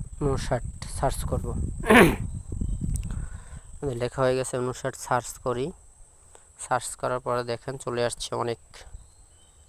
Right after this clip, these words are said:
রহস্যময়ী যেই চাইনিজ বাংলা ডাবিং ড্রামাটা আছে, এটার অনেক কিছু চলে আসছে। এখন আমরা দেখব এখানে ঊনষাট পর্ব। আমরা প্রথমেই দেখতেছি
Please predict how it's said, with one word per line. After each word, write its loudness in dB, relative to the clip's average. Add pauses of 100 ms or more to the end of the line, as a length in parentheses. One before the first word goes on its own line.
(720)
রহস্যময়ী 0
যেই -2 (1040)
চাইনিজ 4
বাংলা 4
ডাবিং 2
ড্রামাটা 0
আছে, -4 (1080)
এটার 0
অনেক 2
কিছু -2
চলে 0
আসছে। -2
এখন -2
আমরা 0
দেখব 0
এখানে -2
ঊনষাট 0 (120)
পর্ব। 0 (1300)
আমরা 4
প্রথমেই 2
দেখতেছি 0